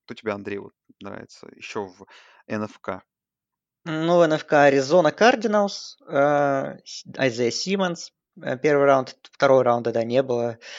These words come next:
Speaker 2: Третий раунд Джош Джонс, сильно упавший текл с Хьюстона, то, что нужно. Дальше четвертый раунд взяли в защиту в линию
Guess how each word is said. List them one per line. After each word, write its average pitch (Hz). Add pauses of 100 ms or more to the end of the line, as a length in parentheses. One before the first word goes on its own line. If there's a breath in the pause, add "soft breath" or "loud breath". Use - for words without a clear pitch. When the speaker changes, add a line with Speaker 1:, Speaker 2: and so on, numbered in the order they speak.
(140)
Speaker 2:
Третий 143
раунд 131
Джош 131
Джонс, 208
сильно 180
упавший 170
текл 151
с -
Хьюстона, 147
то, 147
что 143
нужно. 131
Дальше 123
четвертый 131
раунд 123
взяли 123
в 117
защиту 180
в 143
линию 139